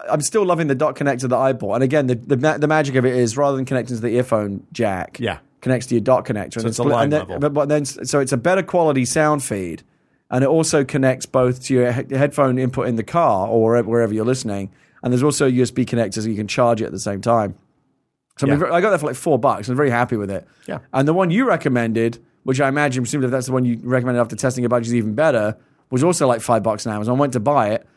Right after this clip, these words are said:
Speaker 1: Sorry, this product is out of stock. So I think a much, a bunch of people must have, like, seen your recommendation and went and got it.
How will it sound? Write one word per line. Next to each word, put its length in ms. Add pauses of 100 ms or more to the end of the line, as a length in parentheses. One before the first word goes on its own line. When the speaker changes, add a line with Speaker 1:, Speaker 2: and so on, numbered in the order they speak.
(100)
Speaker 1:
Sorry, 320
this 120
product 300
is 80
out 140
of 80
stock. 460 (400)
So 260
I 80
think 220
a 60
much, 260
a 260
bunch 200
of 60
people 140
must 220
have, 80
like, 160
seen 220
your 120
recommendation 600
and 80
went 140
and 80
got 200
it. 120